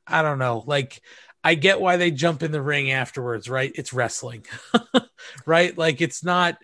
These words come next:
they don't, it's not an M M A fight where these are professionals. They know they're having a fight and it's over and they're not gonna keep fighting.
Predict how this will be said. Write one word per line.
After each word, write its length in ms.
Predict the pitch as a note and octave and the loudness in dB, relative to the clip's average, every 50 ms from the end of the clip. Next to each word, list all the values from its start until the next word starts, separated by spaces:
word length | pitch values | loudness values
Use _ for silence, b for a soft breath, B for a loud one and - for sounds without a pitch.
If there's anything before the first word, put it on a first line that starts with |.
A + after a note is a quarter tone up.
| b b b b b - | b b b b b 0
they 100 | E3 F3 | 2 2
don't, 200 | F#3+ F#3 E3+ - - | 2 2 -2 -2 -2
it's 240 | F#3+ F#3 F3 - - | 0 0 0 0 0
not 240 | F3+ F3+ F3+ - - _ _ _ _ - | 0 2 0 0 -4 _ _ _ _ -8
an 120 | E3+ E3+ E3 | -6 -4 -2
M 140 | E3 E3+ E3+ | -2 0 0
M 140 | E3 D#3 D#3+ | 0 0 0
A 120 | D#3+ D3+ | 0 -2
fight 320 | C3 - D#3 D3 D3 D3 | -2 0 0 0 0 0
where 140 | D3 D3 C#3+ | -2 -4 -2
these 220 | C#3 D3 C#3+ C3+ D#3 | -2 -2 -2 -2 -4
are 160 | C#3+ B2+ _ | -4 -6 _
professionals. 840 | - D#3 C3 - E3+ E3 D3 - - D3 D#3 D3 C#3+ C#3 C3 A#2 A#2 | -8 -8 -4 0 0 0 0 -2 -4 -4 -2 -2 -2 -2 -4 -6 -4
They 180 | C#3+ D3 C#3+ C#3+ | -2 -2 0 2
know 180 | D3+ C#3+ C#3+ | 0 0 2
they're 140 | C3+ C#3+ C3+ | 0 0 2
having 320 | C#3 D3 C#3 B2 C3 B2+ | 2 2 0 0 -2 -6
a 60 | C3+ - | -6 -6
fight 420 | - - C#3 C3 C3 C3 - - | -4 -2 0 0 0 -2 -4 -8
and 180 | C3+ B2+ B2+ C3 | -12 -10 -10 -10
it's 160 | B2 - D3+ | -8 -6 -4
over 340 | C#3+ C3+ C3+ B2 C3 B2+ B2+ | -2 -2 -2 -2 -2 -4 -4
and 120 | B2 B2 | -4 -4
they're 80 | B2+ B2 | -4 -2
not 180 | B2 A#2 - | -2 -4 -4
gonna 160 | - B2+ A#2+ | -6 -10 -10
keep 320 | - _ - C#3+ C#3 - _ | -10 _ -10 -10 -10 -10 _
fighting. 500 | - - C3 B2 B2 A2 A2 A2 G#2+ | -6 -4 -2 -2 -2 -2 -4 -8 -10